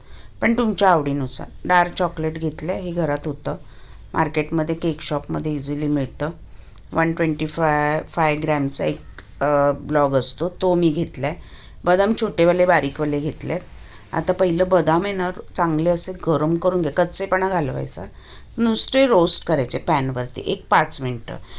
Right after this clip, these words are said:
medium to high गॅसवरती छान असे. आणि त्याच्यात थोडंसं पाव चमचा तूप वगैरे घालून रोस्ट केलं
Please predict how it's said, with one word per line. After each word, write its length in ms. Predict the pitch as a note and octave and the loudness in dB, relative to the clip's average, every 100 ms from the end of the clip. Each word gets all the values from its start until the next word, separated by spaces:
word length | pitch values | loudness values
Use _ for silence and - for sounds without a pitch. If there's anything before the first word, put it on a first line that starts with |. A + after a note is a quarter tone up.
| - - | -12 -4
medium 300 | E3+ F3 E3+ | 2 4 4
to 140 | E3+ | 2
high 300 | F#3 D3 C3+ | 0 0 0
गॅसवरती 720 | C#3+ C3 - B2+ B2+ - G#3+ - - - - - - - - | 0 -2 -2 -4 -8 -6 -8 -8 -16 -18 -20 -18 -18 -14 -4
छान 220 | F3+ D#3+ | 0 0
असे. 260 | D#3 - F3 A3+ - - - | 0 -2 -4 -8 -14 -14 -8
आणि 60 | |
त्याच्यात 300 | E3+ E3+ F#3+ - | -6 -4 -6 -2
थोडंसं 440 | G3 F#3+ F#3+ G#3 G#3 - - - - F3+ | 2 2 2 0 -2 -8 -18 -18 -8 0
पाव 180 | F3 | 0
चमचा 340 | E3 E3+ E3+ F#3 - | 0 -2 -2 -4 -4
तूप 220 | G3 E3+ | -8 -2
वगैरे 300 | F3+ E3+ F3+ | 0 0 0
घालून 280 | F3 D#3+ E3 | -2 -2 -2
रोस्ट 380 | E3+ D#3+ - - | 0 0 0 -2
केलं 160 | E3 | -6